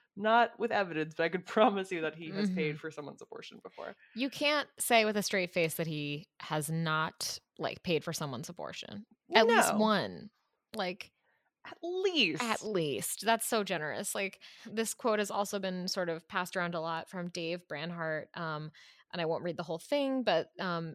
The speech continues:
Speaker 2: basically starting with, um, talking about how the unborn are a convenient group of people to advocate for. They never make demands of you. They're morally uncomplicated, unlike incarcerated, addicted, chronically poor.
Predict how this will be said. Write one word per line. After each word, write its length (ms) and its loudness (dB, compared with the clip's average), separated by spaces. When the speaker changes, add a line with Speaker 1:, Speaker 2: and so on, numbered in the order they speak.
Speaker 2:
basically 440 -2
starting 340 -4
with, 160 -6
um, 360 -6
talking 280 -6
about 180 -4
how 240 -4
the 220 -4
unborn 880 0
are 140 4
a 60 2
convenient 520 2
group 160 -6
of 80 -8
people 300 -4
to 180 -10
advocate 500 -4
for. 480 -10
They 120 0
never 240 0
make 180 -4
demands 420 -2
of 120 -8
you. 300 -14
They're 120 -2
morally 440 2
uncomplicated, 1000 -8
unlike 440 -6
incarcerated, 720 -4
addicted, 640 -8
chronically 380 -8
poor. 580 4